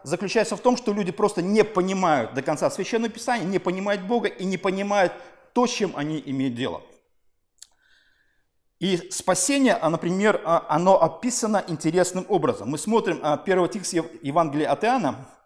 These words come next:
где написано следующее.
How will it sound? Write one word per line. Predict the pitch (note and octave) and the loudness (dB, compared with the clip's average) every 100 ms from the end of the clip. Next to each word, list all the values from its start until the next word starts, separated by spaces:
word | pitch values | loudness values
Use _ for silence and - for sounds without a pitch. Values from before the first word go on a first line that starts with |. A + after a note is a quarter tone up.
| _ _ _ _ _ - _ _ _ _ _ _ _ _ | _ _ _ _ _ -20 _ _ _ _ _ _ _ _
где | B2 E3 | -6 -4
написано | F3 F#3 - | -4 -6 -8
следующее. | F3 G#3+ C3+ - G2 | -4 -2 -2 -6 -10